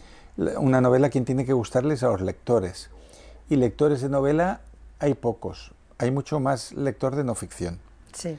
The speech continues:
Speaker 1: Sobre todo a partir de los cuarenta, cincuenta años,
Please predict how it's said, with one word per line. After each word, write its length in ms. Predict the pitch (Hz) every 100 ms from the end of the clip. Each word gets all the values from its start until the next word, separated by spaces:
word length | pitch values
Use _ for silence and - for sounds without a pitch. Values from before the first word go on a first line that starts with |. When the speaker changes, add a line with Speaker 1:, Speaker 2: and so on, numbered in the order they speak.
| -
Speaker 1:
Sobre 220 | - 131
todo 180 | 170 202
a 60 |
partir 260 | 156 110 143
de 60 | 131
los 120 | 113
cuarenta, 420 | - 110 120 113 101
cincuenta 440 | 110 120 107 107
años, 380 | 110 151 190